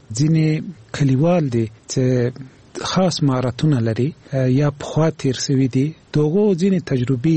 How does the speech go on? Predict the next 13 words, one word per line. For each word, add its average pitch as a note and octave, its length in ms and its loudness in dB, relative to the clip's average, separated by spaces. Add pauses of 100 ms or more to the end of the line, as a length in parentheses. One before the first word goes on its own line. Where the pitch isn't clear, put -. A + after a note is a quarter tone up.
دي، C3+ 180 0
د A#2+ 100 -4
هغو B2 260 0
په C3+ 140 -4
ارتباط B2+ 500 -2 (100)
باندې A#2+ 420 0
د B2+ 80 -4
خلکو C3 380 -2
ترمنځ B2 460 0
ځینې A#2 220 0
کیسې E3 320 0
مشهورې C#3 420 0
دي. C3 180 -2